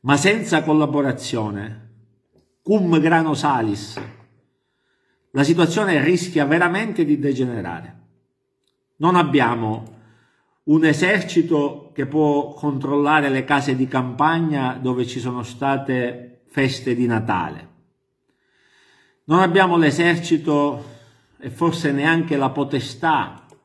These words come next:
di entrare nelle case di cittadini dove ci sono stati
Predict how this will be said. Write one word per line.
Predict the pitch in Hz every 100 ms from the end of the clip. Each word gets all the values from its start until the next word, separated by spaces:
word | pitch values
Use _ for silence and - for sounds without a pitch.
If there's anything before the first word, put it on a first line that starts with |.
| _ _ _ _ _ _
di | - 120
entrare | 156 151 156 175 165 151
nelle | 143 147 143
case | 156 165 147
di | 139 135
cittadini | 139 131 147 147 190 175 143
dove | 135 135
ci | 131
sono | 131 135 131
stati | 117 131 120 - - _ -